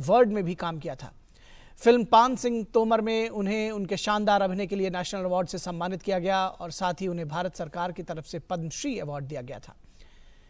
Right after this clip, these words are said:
बीते दिनों उनके खराब स्वास्थ्य की वजह से मुंबई के उन्हें कोकलाबेन अस्पताल में भर्ती कराया गया था, जहां उनकी तबीयत अचानक बिगड़ गई और उन्हें आईसीयू में भर्ती कराना पड़ा, लेकिन उन्हें बचाया नहीं जा सका।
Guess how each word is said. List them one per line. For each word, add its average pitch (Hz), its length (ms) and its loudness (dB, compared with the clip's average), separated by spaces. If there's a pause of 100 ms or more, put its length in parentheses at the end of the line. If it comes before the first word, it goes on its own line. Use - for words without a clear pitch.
(320)
बीते 220 240 4
दिनों 262 320 6
उनके 233 420 6 (100)
खराब 220 360 4
स्वास्थ्य 220 400 0
की 208 60 -2
वजह 208 240 0
से 202 320 0
मुंबई 185 380 0
के 202 180 0 (200)
उन्हें 190 280 -4 (140)
कोकलाबेन 190 520 0
अस्पताल 180 420 -4
में 180 120 -6
भर्ती 170 240 -6
कराया 190 220 0
गया 190 180 0
था, 196 140 -8 (440)
जहां 190 180 0
उनकी 190 160 -2
तबीयत 196 340 -2
अचानक 175 320 -8
बिगड़ 175 260 -2
गई 202 240 0
और 175 260 -6
उन्हें 175 220 -6
आईसीयू 202 580 -6
में 196 140 -4
भर्ती 151 240 -10
कराना 143 280 -10
पड़ा, 123 220 -16 (480)
लेकिन 214 200 4
उन्हें 214 220 0
बचाया 170 340 -2
नहीं 151 260 -12
जा 131 120 -12
सका। - 300 -16